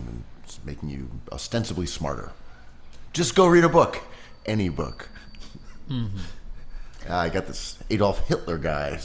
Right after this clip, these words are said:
Speaker 1: Uh, he, he, he put out a, a manuscript. Should I take a read?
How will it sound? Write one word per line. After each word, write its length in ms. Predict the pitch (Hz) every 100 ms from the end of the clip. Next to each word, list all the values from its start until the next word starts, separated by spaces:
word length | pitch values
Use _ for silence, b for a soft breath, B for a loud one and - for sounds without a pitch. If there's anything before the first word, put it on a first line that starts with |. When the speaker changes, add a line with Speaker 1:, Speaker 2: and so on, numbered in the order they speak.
| -
Speaker 1:
Uh, 240 | - 67 69 - - - B B B B -
he, 160 | 104 - B B B
he, 200 | 135 127
he 80 | 139
put 160 | 131
out 100 | 98
a, 300 | 80 76 -
a 40 | 78
manuscript. 680 | 80 87 85 78 - 117 -
Should 200 | - 78
I 20 |
take 180 | 73 98
a 60 | 85
read? 440 | 98 143 160